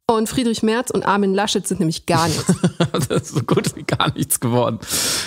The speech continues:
Speaker 2: Im Dezember, äh, eine gute Nachricht von uns, äh, für euch, kommt das Taschenbuch von Erzählende Affen, äh, raus. Das, äh, ist dann auch deutlich günstiger. Ich glaub, vierzehn neunundneunzig statt
Speaker 1: Mhm.
Speaker 2: vierundzwanzig neunundneunzig. Also wer es sich bisher nicht leisten konnte, kann da zuschlagen.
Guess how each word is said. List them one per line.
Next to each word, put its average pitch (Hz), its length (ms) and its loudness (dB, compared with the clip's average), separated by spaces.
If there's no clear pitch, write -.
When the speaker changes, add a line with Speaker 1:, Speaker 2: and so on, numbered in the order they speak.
Speaker 2:
Im 226 160 4
Dezember, 233 600 0
äh, 143 100 2
eine 147 200 4
gute 208 220 2
Nachricht 170 260 0
von 143 160 0
uns, 175 380 0
äh, 135 200 2
für - 200 0
euch, 139 280 2
kommt 185 280 0
das - 100 0
Taschenbuch 156 400 0
von 131 160 2
Erzählende 131 480 2
Affen, 143 460 0
äh, 120 80 2
raus. 110 600 2
Das, - 280 -2
äh, 131 100 2
ist - 240 -2
dann 135 80 2
auch 113 100 -2
deutlich 151 500 -2
günstiger. 143 360 0
Ich 113 100 -2
glaub, 127 140 -2
vierzehn - 640 -2
neunundneunzig 127 580 0
statt - 320 -2
Speaker 1:
Mhm. 208 240 2
Speaker 2:
vierundzwanzig 165 560 0
neunundneunzig. 151 380 2
Also 123 140 0
wer 123 100 2
es 127 80 -2
sich 135 200 -4
bisher 131 420 0
nicht 143 140 0
leisten 131 260 0
konnte, 131 180 -2
kann 131 180 2
da 120 100 2
zuschlagen. 170 400 0